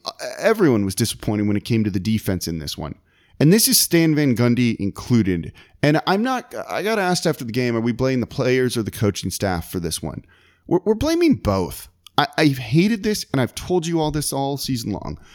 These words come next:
If you're gonna ask me, "Is it this or that?" It's not this or that. Don't ask me those questions.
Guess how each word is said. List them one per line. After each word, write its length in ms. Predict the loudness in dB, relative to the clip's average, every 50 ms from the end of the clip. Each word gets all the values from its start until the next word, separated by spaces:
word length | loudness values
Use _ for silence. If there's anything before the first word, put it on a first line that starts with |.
| -20 -20 _
If 60 | -4
you're 80 | -2 0
gonna 120 | 2 2 2
ask 260 | 2 2 2 0 0
me, 160 | 0 2 2
"Is 300 | 2 2 4 4 4 2
it 120 | 2 2
this 240 | 4 4 4 4 2
or 140 | 2 0 2
that?" 160 | 2 0 0
It's 140 | -2 -4 -4
not 260 | -4 -4 -4 -4 -2 0
this 240 | 2 2 2 0
or 220 | 0 0 0 0 2
that. 240 | 0 0 0 0 0
Don't 180 | 0 2 2
ask 220 | 2 0 -2 -2 -2
me 80 | -2
those 180 | -2 -2 -2 -4
questions. 420 | -4 -8 -8 -8 -8 -10 -10 -12